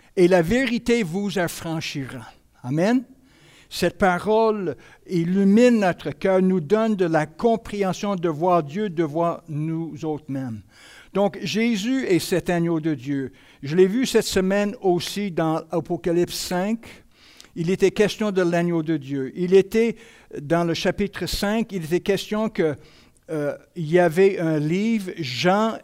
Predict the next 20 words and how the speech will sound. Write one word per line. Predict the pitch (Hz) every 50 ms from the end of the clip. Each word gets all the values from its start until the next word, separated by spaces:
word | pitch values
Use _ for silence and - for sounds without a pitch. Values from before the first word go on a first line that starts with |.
| _
était | 170 160 160 160 - 196 190 196 196 - -
en | 170 165 156 151
vision, | 143 131 123 143 180 170 156 156 165 185 196 196 -
Jean | 156 127 123 - 180 185 196 208 220 214 - _
a | - 156 147
vu | 139 123 135 185 190 175
tout | - - 190 170
cela, | - - - 165 175 185 185 - -
il | 185 165 175
était | 185 170 170 175 - 170 151 147
là, | 143 151 156 165 196 269 294 - - - - - - - - - - - - - _ _ _ -
et | 180 170 175 175 175 - 196
il | 180 170 175
y | 190
avait | 190 185 175 160 196 220 233 233 -
un | 190 175 165 156
grand | 147 135 143 147 175 196 220 226 233 226
livre, | 202 170 180 190 202 180 139 120 107 - - - - - _ _ _ _ _ _ _ -
euh, | 160 156 160
euh, | - - - - 139 135